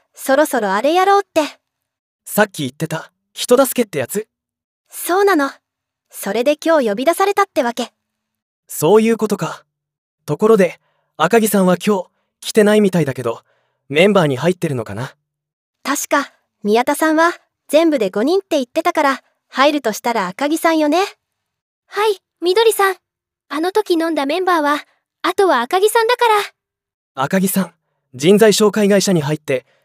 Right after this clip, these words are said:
Speaker 2: すごいやり手になったみたいだね。
Speaker 3: そうなんですよね。こないだ、雑誌のインタビュー、見ました。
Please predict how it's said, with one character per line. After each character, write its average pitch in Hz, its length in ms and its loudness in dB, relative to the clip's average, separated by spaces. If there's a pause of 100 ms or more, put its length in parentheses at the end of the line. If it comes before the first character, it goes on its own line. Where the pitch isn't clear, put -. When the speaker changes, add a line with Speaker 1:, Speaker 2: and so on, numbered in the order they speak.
(100)
Speaker 2:
す - 220 -4
ご 247 140 4
い 247 80 0
や 214 80 4
り 196 80 0
手 214 80 0
に 208 80 2
な 208 100 2
っ 190 40 -12
た 185 120 -2
み 156 80 -2
た 147 120 -6
い 120 40 -8
だ 104 80 -12
ね。 120 240 -14 (600)
Speaker 3:
そ 427 240 -2
う - 20 0
な 480 140 0
ん - 20 -4
で 403 80 0
す 359 140 -4
よ 311 100 -2
ね。 294 160 -4 (720)
こ 277 160 -6
な 269 100 -4
い 320 80 -4
だ、 330 220 -4 (420)
雑 285 180 -4
誌 - 140 -6
の 359 100 -2
イ 415 80 0
ン 427 60 -2
タ 415 140 2
ビ 359 80 2
ュ 349 80 -2
ー、 330 40 -12 (340)
見 311 100 -4
ま 359 120 0
し - 60 -6
た。 - 80 0